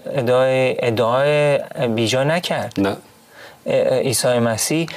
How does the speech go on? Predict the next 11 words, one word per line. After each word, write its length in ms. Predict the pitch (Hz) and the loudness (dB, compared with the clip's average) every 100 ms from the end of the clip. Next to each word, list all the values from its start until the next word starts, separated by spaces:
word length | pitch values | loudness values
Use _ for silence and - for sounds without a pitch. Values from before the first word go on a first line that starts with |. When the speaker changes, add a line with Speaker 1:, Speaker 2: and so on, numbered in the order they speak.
| - | -8
Speaker 1:
همونی 440 | - 185 220 226 | -4 0 2 4
بود 200 | 208 208 | 2 0
که 180 | 208 196 | 0 0
روی 320 | 175 196 196 | 2 4 2
کوه، 560 | 190 - 196 175 175 175 - - - - - 143 143 - | 0 -2 0 2 2 2 -2 -12 -14 -6 -2 0 0 0
روی 320 | 139 139 160 | 2 2 0
کوه 220 | - 175 | 0 0
با 120 | 160 | 0
موسی 300 | 147 135 156 | 0 0 0
صحبت 380 | 139 147 139 139 | 0 0 2 2
می‌کرد. 540 | 139 131 185 165 95 | 0 0 -2 -2 -6